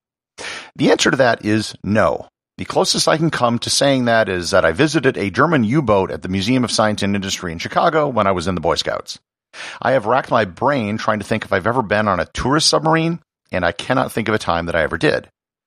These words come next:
I did, however, land and was launched from a nuclear aircraft carrier, and that will be the subject of a future episode. He also sent a five hundred sat boost about the recent episode about the Kennewick Man.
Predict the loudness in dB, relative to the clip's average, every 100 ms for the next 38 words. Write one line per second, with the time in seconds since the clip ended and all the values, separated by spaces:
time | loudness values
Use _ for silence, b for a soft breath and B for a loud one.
0 | B B B B 0 0 -2 -2 0 2
1 | 2 2 2 2 2 -2 -2 2 2 2
2 | 0 0 0 0 0 0 0 -2 -10 -6
3 | -2 0 0 2 2 4 0 2 0 0
4 | -2 -2 -2 -8 _ _ _ -2 2 2
5 | 2 0 -2 -2 -4 -6 -6 -6 -6 -8
6 | 0 0 0 -4 -4 -6 -16 _ _ _
7 | _ _ B B B 0 2 2 2 0
8 | -2 0 0 2 0 0 2 0 0 -4
9 | -4 -2 0 0 0 -6 -6 -2 -2 -2
10 | -4 -4 -2 -2 -2 -4 0 0 0 -2
11 | -4 -6